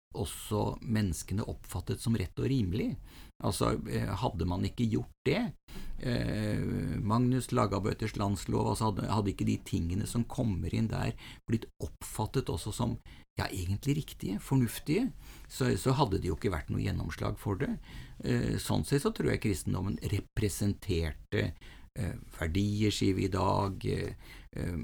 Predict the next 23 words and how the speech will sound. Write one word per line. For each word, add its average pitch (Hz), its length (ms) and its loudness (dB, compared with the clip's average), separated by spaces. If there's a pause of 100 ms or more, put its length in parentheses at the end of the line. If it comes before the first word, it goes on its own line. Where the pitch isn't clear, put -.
(440)
handlemåter 98 880 2
og 98 100 2
så 104 140 0
videre, 110 440 2 (300)
som, 98 560 0
eh, 104 460 0
som, 98 640 -2
eh, 95 400 -2 (960)
fikk 131 180 4
betydning, 156 440 4 (560)
eh, 127 260 4
og 123 180 2
som 131 200 2 (260)
var 117 220 4
med 87 420 2
på 110 400 0
å, 113 200 2 (760)
å - 80 -2
få 101 220 0 (120)
oppslutning. - 540 -2
Og 117 60 4
jeg 131 100 4
tror, 131 260 2